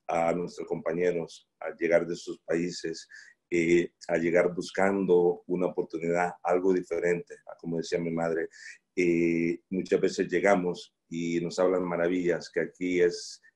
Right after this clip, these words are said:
el país de las oportunidades, y no, y no por menospreciar ningún oficio ni,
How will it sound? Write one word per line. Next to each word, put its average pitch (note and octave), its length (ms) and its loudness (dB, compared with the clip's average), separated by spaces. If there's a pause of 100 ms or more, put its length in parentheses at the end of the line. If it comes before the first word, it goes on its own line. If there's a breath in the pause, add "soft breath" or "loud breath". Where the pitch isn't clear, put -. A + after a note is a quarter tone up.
(120)
el F2 120 -4
país F2 220 0
de F#2 80 4
las F2 300 -2
oportunidades, F2 1000 -2 (540 loud breath)
y G#2 160 0
no, B2 460 2
y A2+ 120 -2
no B2 260 0
por A#2 320 4
menospreciar F#2+ 840 -4
ningún F#2+ 720 -6
oficio G2+ 460 -2
ni, F2+ 180 -2